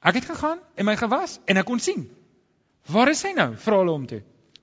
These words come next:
"Ek weet nie," was sy antwoord. Ons stop die storie in die middel, maar hier is 'n man, hy's blind, ongekwalifiseerd. Kyk, as jy daai tyd blind was, het niemand enige moeite met jou gedoen nie.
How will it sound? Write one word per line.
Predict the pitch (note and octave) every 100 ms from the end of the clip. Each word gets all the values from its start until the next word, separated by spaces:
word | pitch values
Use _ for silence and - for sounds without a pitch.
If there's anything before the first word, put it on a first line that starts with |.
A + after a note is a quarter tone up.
| -
"Ek | D#3+
weet | B2+ C#3 C3
nie," | A2+ G2 _ _ _ _ -
was | C#3
sy | C#3
antwoord. | A#2 A2+ - G#2+ _ _ _ _ _ _ _ _ _
Ons | C#3+
stop | - C4+
die | A#3
storie | - A#3 G3
in |
die | G3
middel, | C#3+ F3 E4+ - _ _ - -
maar | -
hier | C#3
is | G3
'n | F3
man, | E3+ D#4+ - - -
hy's | A#2+ A2+
blind, | B2+ F4 E4+ - - _ _ _
ongekwalifiseerd. | - D#4 C#4+ C#4+ C#4+ C4 G3 - C#4 D4+ D4+ - -
Kyk, | - D#4+
as | A#3+ A#3+
jy |
daai | G#3+ B3 E4
tyd | E4 G3
blind | C4 C#4+
was, | C#4 B3
het | G3+
niemand | F3 A3+ C4 B3 - -
enige | - A#3 G#3+
moeite | F3+ F3+ E3+
met | D3+
jou | B2+
gedoen | G#2+ A#2 G#2
nie. | G2+